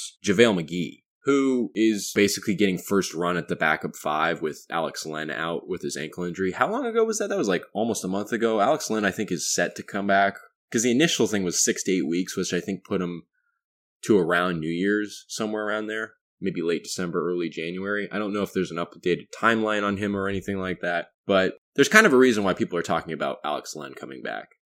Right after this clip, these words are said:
and which maybe you would not have thought would ever happen. But JaVale McGee can come in. He'll throw down a lob from Malik Monk. You know, he's got that vertical ability that stretches the floor that way.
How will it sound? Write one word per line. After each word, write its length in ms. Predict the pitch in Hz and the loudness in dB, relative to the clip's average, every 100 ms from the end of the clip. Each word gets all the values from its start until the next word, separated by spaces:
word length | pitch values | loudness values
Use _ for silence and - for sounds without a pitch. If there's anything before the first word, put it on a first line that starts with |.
| _ _ _ - | _ _ _ 0
and 140 | 98 | 4
which 200 | 107 - | 4 4
maybe 220 | 127 147 | 8 8
you 260 | 127 113 95 | 10 6 8
would 140 | 117 | 8
not 200 | 110 104 | 8 4
have 100 | 92 | 4
thought 240 | - 95 64 | 2 2 2
would 100 | - | 0
ever 240 | 87 78 | 0 -2
happen. 420 | 76 76 - 104 107 | -2 0 0 -2 0
But 420 | 98 90 127 - 123 | 2 2 0 -2 2
JaVale 340 | 131 170 165 | 6 6 6
McGee 480 | 95 95 95 95 - - | 2 0 -2 -4 -12 -10
can 120 | 98 | -8
come 240 | - 101 | -2 -2
in. 240 | 82 87 98 | 0 0 -2
He'll 260 | 82 73 _ - - | -4 -10 _ -14 -2
throw 160 | 92 | 2
down 180 | 95 98 | 4 4
a 80 | 90 | 4
lob 380 | 82 82 87 - | 4 4 2 0
from 180 | 104 | -2
Malik 340 | 87 82 87 - | 0 -2 -4 -4
Monk. 360 | 78 78 98 - - _ _ | -6 -4 -4 -6 -20 _ _
You 120 | - 76 | -10 -8
know, 80 | |
he's 160 | 76 87 | -4 -2
got 200 | 85 82 | -2 -2
that 240 | 82 69 | -4 -4
vertical 580 | 82 85 87 - 92 82 | -4 0 0 0 0 0
ability 540 | 87 - 85 85 82 87 | -4 2 4 4 2 -2
that 180 | 82 78 | -2 -2
stretches 400 | - 107 98 90 | 2 2 2 -2
the 80 | 92 | -6
floor 300 | - 98 80 | 0 2 2
that 260 | 76 85 92 | 2 2 2
way. 340 | 98 98 | 0 0